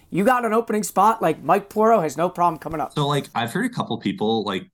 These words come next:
Speaker 2: poo-poo Bayonne, and I'm just like, "But how? Like, if you were to drop this in the middle of the countryside, like, in Ireland, like, you would have no idea. What they've done with nothing is unbelievable."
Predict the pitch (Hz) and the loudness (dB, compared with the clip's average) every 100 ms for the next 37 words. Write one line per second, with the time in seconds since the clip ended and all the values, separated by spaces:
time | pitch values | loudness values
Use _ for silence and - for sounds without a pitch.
0 | _ 110 101 101 101 95 90 98 107 98 | _ -2 0 0 0 0 -2 -2 -2 -4
1 | 95 107 104 95 - 123 139 80 110 110 | -4 -6 -8 -8 -4 -2 -2 -2 -4 -4
2 | 127 120 143 151 107 90 - 117 - 123 | -4 -4 -4 -2 -2 -2 -2 -6 -4 0
3 | 104 95 101 101 101 98 87 104 101 95 | 0 0 -2 -4 -6 -6 -8 -6 -4 -4
4 | 98 92 92 90 - 98 82 80 92 110 | -4 -4 -6 -8 -10 -8 -6 -6 -4 -2
5 | 135 113 101 113 123 135 - 107 98 98 | -2 -2 -2 0 0 -2 -2 0 0 -2
6 | 98 92 95 82 87 104 117 123 101 92 | -4 -6 -6 -6 -6 -4 -6 -6 -4 -4
7 | 107 104 - - 95 95 - - 71 - | -2 -4 -8 -6 -2 -2 -4 -6 -12 -12
8 | - - 113 113 120 104 90 85 82 - | -12 -8 -4 -2 0 0 -2 -6 -8 -14
9 | - | -20